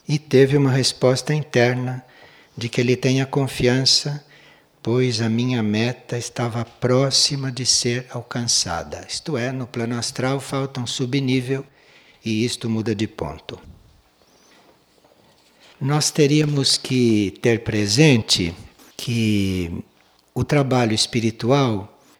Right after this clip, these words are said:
não é uma coisa só para nós nos completarmos ou nos contentarmos ou nos aliviarmos,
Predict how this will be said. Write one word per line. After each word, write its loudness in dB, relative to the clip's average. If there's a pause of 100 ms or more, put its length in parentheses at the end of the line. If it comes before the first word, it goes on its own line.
não 2
é 4
uma 2
coisa 0
só 2
para -2
nós 0
nos -2 (500)
completarmos -4
ou -8
nos -10
contentarmos -4
ou -10
nos -10
aliviarmos, -2